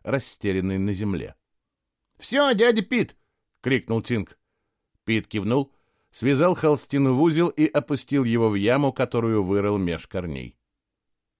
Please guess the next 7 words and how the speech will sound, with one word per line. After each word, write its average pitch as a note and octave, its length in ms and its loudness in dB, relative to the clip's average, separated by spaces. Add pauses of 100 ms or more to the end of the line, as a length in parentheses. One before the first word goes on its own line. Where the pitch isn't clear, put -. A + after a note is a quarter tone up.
(280)
«Оскар, - 720 -2 (500)
сколько - 420 -2
у G#3+ 120 8
нас A3 260 4
времени?» F#3 580 0 (560)
спросил A#2 560 -2
Пода. F#2 400 -4